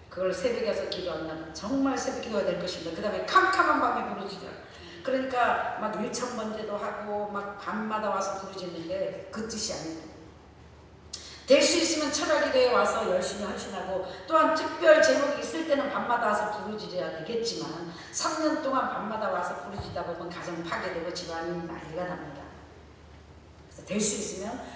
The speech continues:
가정, 하나님은 가정 파괴자가 아니시니 열심히 수요일에 참여하고 그 금요-, 구역 예배 참여하고 새벽기도 참여하고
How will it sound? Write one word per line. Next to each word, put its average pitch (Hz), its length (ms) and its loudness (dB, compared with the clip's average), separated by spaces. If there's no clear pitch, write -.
가정, 262 400 4
하나님은 294 400 2
가정 339 420 8
파괴자가 - 440 4
아니시니 - 880 -2
열심히 370 1040 6
수요일에 226 420 -2
참여하고 208 720 -2
그 - 240 -10
금요-, 190 360 -6
구역 214 260 -4
예배 - 180 -4
참여하고 208 840 -4
새벽기도 208 460 -6
참여하고 208 760 -4